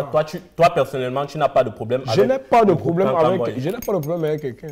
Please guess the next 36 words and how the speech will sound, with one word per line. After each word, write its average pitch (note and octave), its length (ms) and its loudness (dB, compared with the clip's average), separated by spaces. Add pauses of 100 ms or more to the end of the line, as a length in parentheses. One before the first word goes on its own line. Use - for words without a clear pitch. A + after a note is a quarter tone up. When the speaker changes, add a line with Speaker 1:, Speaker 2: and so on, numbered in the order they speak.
(160)
Speaker 1:
Je B2+ 160 -10
n'ai F3 140 -6
pas, F3 320 -4
je C#3 160 -4
n'ai E3+ 120 2
aucun F3 420 -4
problème C#3+ 360 -8
avec B2 160 -16
quelqu'un. A2+ 300 -18 (1160)
Speaker 2:
Donc B2+ 160 -2
Speaker 1:
Oui. E3 60 -6
Speaker 2:
toi, G3 220 2 (160)
le, C#3+ 200 -6
le, C3+ 140 -8
le C#3 120 -6
fait F#3+ 220 -6
qu'ils E3 220 -6
ont, D#3 180 -2 (280)
euh, A#2+ 300 -2
essayé B2 240 -10
de C3+ 100 -8
sortir D3 560 -6 (200)
ton C3+ 180 4
concept, C3 420 -6
ta A#2+ 100 2
chanson B2 400 -8
avec, B2 240 -4 (140)
avant C3 320 0
toi D3 100 -4
Speaker 1:
Moi, B3+ 140 4
ça - 120 4
m'énerve. F3+ 560 4 (220)
Speaker 2:
Ouais. B2 200 -2 (160)
Speaker 1:
Moi, C3+ 220 2
ça F3+ 160 2
m'énerve. E3 480 2